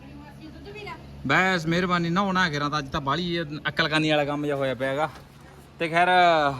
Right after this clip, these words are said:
ਇਸੇ ਦੇ ਨਾਲ ਅੱਜ ਦਾ ਪ੍ਰੋਗਰਾਮ ਸਮਾਪਤ ਆ। ਤੜਕੇ ਕਰਦੇ ਆ ਪ੍ਰੋਗਰਾਮ, ਅਹ, ਰੂੜੀ ਖਿਲਾਰਨ ਵਾਲੀ ਗੱਲਬਾਤ,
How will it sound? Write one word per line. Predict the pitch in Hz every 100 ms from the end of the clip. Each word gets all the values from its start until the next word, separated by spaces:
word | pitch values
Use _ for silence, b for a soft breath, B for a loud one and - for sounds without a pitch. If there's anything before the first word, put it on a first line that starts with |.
| 113 160
ਇਸੇ | 165 156 196
ਦੇ | 196
ਨਾਲ | 196 185
ਅੱਜ | 180 175
ਦਾ | 180
ਪ੍ਰੋਗਰਾਮ | 175 175 175 165
ਸਮਾਪਤ | 165 143 151 139 147
ਆ। | 165 165
ਤੜਕੇ | 170 160 - 180
ਕਰਦੇ | 165 151 143 165
ਆ | 160
ਪ੍ਰੋਗਰਾਮ, | 160 156 160 160
ਅਹ, | 160 156 147 143 135 123 117 117 120 127
ਰੂੜੀ | 151 165
ਖਿਲਾਰਨ | 160 151 151 147
ਵਾਲੀ | 156 156
ਗੱਲਬਾਤ, | 143 139 143 143 156